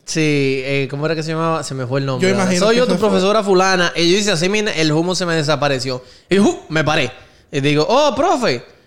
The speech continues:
Speaker 1: ¿cómo estamos? Eh, ¿cómo le va a usted? ¿Todo bien?" Y pa'l colmo, <laughs> me dice, "No, todo bien", qué sé yo qué, se va. El lunes de esa misma semana, porque eso fue un sábado, me tocaba clase con ella.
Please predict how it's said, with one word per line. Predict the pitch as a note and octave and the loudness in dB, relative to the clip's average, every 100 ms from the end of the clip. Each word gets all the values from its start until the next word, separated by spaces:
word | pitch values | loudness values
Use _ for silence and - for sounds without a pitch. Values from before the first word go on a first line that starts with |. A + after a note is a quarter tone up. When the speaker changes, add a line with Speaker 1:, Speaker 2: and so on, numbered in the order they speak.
| _ | _
Speaker 1:
¿cómo | - A#3+ B3+ | -2 0 0
estamos? | G#3+ C4+ G3 C#3 A#2+ - _ _ - | 0 0 0 -2 -6 -12 _ _ -6
Eh, | E3+ F3 E3 D#3+ | 0 2 2 0
¿cómo | G#3 D4 | 0 0
le | C#4 | 2
va | C#4+ | 2
a | |
usted? | B3 - D#4 D3+ F#2+ - _ _ _ | 2 0 0 0 -6 -16 _ _ _
¿Todo | - G3 G#3+ | 0 2 4
bien?" | C4 G4+ D#4 C#3+ - - | 2 0 -2 -8 -12 -2
Y | D#3+ | -2
pa'l | D3 D3+ D3 | 0 -2 0
colmo, | F3 G#3+ G#3+ F3 E3+ - - - - | 2 2 4 2 0 -2 -16 -20 -20
<laughs> | - B3 - | -16 -16 -6
me | E3 | -4
dice, | E3+ F3+ | -2 -2
"No, | A3 B3 | -2 0
todo | A#3 | 0
bien", | A3+ A#3 | 2 0
qué | G#3+ | 0
sé | F3 | -4
yo | E3+ | -4
qué, | E3 | -4
se | C#3 | -2
va. | C#3 C3 - | -2 -4 -6
El | C3+ C#3+ D3 | -4 -2 2
lunes | D#3+ G#3+ G#3+ D#3+ D3 D3 | 4 4 4 2 -2 -2
de | C#3 | -2
esa | C#3+ E3+ | 0 -2
misma | E3+ E3+ | -2 -4
semana, | D#3+ D3+ C#3 | -4 -2 -2
porque | C3+ C3 | -4 -6
eso | C#3 | -6
fue | D3 | -4
un | D3 | -4
sábado, | C#3+ C3 A#2+ A#2 B2 _ _ _ _ _ | -2 -2 -4 -6 -12 _ _ _ _ _
me | - C#3+ | -10 -4
tocaba | C#3 C3+ D3 D#3 | -4 -2 -2 0
clase | D#3+ D3 D3+ | -2 -4 -6
con | E3+ D3 | -6 -6
ella. | C3+ A#2+ | -6 -8